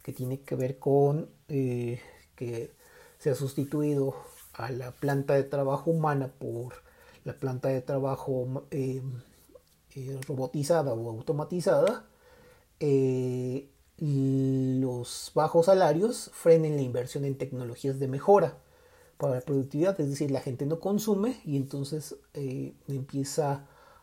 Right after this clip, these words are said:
a desacelerarse, este, el mercado. El acceso también a una reserva de mano de obra barata, di-, este, significa que,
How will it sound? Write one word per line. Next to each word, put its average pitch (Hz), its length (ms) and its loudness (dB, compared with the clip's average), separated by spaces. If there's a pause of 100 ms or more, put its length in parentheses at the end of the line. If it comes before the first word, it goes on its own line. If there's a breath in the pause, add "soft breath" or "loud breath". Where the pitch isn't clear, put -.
(360 soft breath)
a 165 400 8
desacelerarse, 139 1300 -2
este, 120 680 -8
el 123 160 -6
mercado. 117 600 -12 (840 soft breath)
El 139 160 0
acceso 175 540 4
también 151 460 -2
a 147 100 -2
una 147 360 -2
reserva 147 420 4
de 143 120 2
mano 147 280 0
de 160 80 6
obra 160 180 8
barata, 185 500 6
di-, 160 300 -4
este, 147 420 -4
significa 139 540 -4
que, 160 420 0